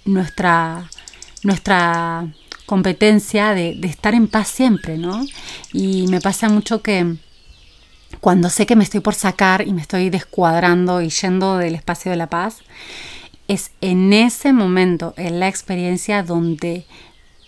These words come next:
puedo volverme muy atenta,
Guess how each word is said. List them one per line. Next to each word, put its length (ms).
puedo 600
volverme 520
muy 240
atenta, 540